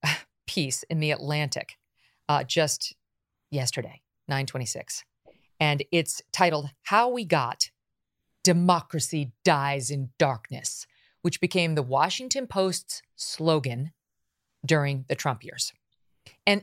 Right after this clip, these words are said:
anybody who was in the media who wasn't a leftist understood immediately when this came out what a joke it was. Talk to somebody like me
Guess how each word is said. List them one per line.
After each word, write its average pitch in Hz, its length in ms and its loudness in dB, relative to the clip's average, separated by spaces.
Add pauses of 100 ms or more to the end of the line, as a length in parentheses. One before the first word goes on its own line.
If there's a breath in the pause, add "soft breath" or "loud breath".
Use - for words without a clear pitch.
anybody 240 400 2
who 147 80 -4
was 156 120 -4
in 156 80 -4
the 143 60 -2
media 135 460 -4 (280)
who 175 100 2
wasn't 143 320 0 (100)
a 139 60 0
leftist 151 540 0 (240)
understood 185 320 2
immediately 156 520 0
when 147 120 -4
this 143 140 -2
came 143 160 -2
out 127 240 -2 (300)
what 151 200 6
a 156 60 2
joke 135 280 0
it - 120 -12
was. - 280 -6 (400)
Talk 233 260 4
to 247 220 2
somebody 196 320 0
like 156 160 0
me 147 300 0